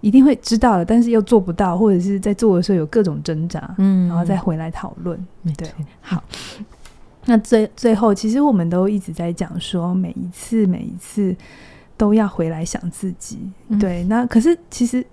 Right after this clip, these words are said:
Speaker 1: 玉婷，我很，我很想知道，像刚刚那样的 case，就是那个，那个要去承认真的很难欸。如果有人就在那里跑走了，你会怎么处理？
Speaker 2: 嗯，我觉得呢，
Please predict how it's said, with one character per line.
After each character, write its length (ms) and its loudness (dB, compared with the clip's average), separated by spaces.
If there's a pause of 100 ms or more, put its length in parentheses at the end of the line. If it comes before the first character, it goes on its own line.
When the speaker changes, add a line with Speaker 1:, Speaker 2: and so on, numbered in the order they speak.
(180)
Speaker 1:
玉 100 2
婷， 100 4
我 80 6
很， 240 6
我 60 2
很 140 8
想 200 0
知 80 -2
道， 160 -2 (420)
像 220 4
刚 140 6
刚 200 6
那 60 8
样 240 4
的 260 -4 (160)
case， 560 0
就 140 -8
是 180 -8 (240)
那 140 -2
个， 120 2 (380)
那 160 0
个 200 2 (360)
要 140 0
去 100 2
承 260 0
认 200 8
真 220 4
的 80 0
很 340 -4
难 100 -12 (140)
欸。 120 -8
如 120 0
果 100 2
有 160 6
人 100 2
就 120 2
在 100 4
那 160 6
里 100 0
跑 300 -2
走 240 -4
了， 80 -8
你 100 -2
会 120 6
怎 100 -2
么 100 -6
处 220 -4
理？ 120 -10 (960)
Speaker 2:
嗯， 420 2 (220)
我 120 0
觉 240 0
得 160 2
呢， 420 0